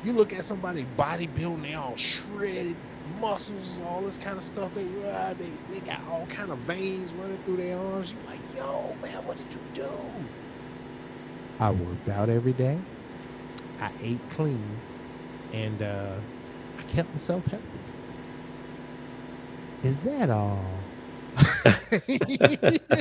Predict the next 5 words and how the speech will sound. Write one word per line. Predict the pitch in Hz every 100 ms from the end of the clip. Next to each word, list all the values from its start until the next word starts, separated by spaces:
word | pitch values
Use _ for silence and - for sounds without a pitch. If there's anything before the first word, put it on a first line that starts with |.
| - 233 254 -
Yes. | 233 247 285 - 147 147 110 - - 170 113 - - - -
For | - 175
most | 165 185 208
people, | 233 240 247 233
yes. | 285 262 -